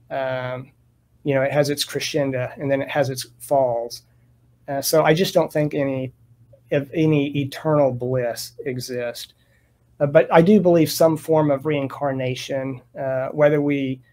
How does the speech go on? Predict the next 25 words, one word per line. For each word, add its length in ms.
lose 460
our 200
memory 680
of 140
our 160
identity 520
right 240
away 460
or 120
not, 320
I 60
don't 300
know. 340
But 160
I 100
do 220
believe 300
eventually, 800
uh, 200
we 140
will 600
become 460
something 500
where 220
I 200